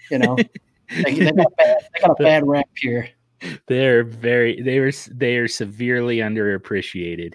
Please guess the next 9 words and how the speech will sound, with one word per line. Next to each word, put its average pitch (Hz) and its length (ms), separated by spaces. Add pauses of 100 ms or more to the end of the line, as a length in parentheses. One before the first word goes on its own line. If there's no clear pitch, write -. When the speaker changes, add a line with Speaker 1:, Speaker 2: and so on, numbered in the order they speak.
(160)
Speaker 2:
And 113 360
yes, 110 500 (120)
we 127 280
at 147 100
the 143 80
Superflex 127 680
Super 117 320
Show 92 460 (600)
know 120 600